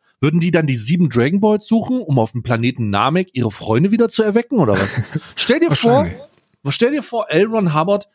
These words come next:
Speaker 1: hätte, ähm, hätte, hätte Avengers erfunden. Würden die dann warten, wenn irgendwo ein Haus abbrennt, dass Superman runterkommt oder, oder irgendwas anderes passiert? Oder stell dir vor, L. Ron Hubbard hätte an Batman wegge-,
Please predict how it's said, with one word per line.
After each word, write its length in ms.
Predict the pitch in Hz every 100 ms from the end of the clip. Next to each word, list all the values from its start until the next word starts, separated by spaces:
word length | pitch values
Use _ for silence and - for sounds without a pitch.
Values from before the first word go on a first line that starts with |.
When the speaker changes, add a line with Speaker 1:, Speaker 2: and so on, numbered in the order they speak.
| _
Speaker 1:
hätte, 540 | - 160 180 170 170 -
ähm, 560 | 135 139 139 135 135 127 _ _ _
hätte, 280 | 151 165 143 127 -
hätte 320 | 139 147 - 143
Avengers 580 | 170 247 196 101 95 -
erfunden. 540 | 107 113 95 87 98
Würden 160 | 127 143
die 100 | 170
dann 220 | 156 113
warten, 320 | 113 156 190
wenn 140 | 170
irgendwo 260 | 151 156 151
ein 80 | 123
Haus 220 | 120 -
abbrennt, 360 | 165 160 170 160
dass 120 | 127
Superman 460 | - 160 233 214 196
runterkommt 600 | 214 220 208 220 262 -
oder, 280 | 120 107 - - - _
oder 320 | 131 123 120
irgendwas 400 | 139 139 131 -
anderes 380 | 127 185 220 220
passiert? 540 | 226 - - 233 254
Oder 200 | 160 127 - -
stell 200 | - 190
dir 80 | 208
vor, 220 | - 226
L. 100 | 185
Ron 240 | 208 196 180
Hubbard 240 | 196 220
hätte 160 | 190 175 151 156 147
an 160 | 156 123
Batman 440 | 147 190 202 165
wegge-, 240 | 143 147